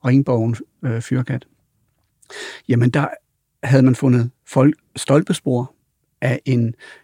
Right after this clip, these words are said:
bro, eller sådan en, en, en platform, der førte ud på gravpladsen. Øhm, og den her grav, vi taler om, den ligger ikke langt fra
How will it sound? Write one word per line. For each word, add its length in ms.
bro, 460
eller 220
sådan 200
en, 280
en, 360
en 380
platform, 760
der 80
førte 480
ud 220
på 80
gravpladsen. 640
Øhm, 520
og 160
den 140
her 120
grav, 260
vi 60
taler 300
om, 240
den 120
ligger 240
ikke 160
langt 280
fra 460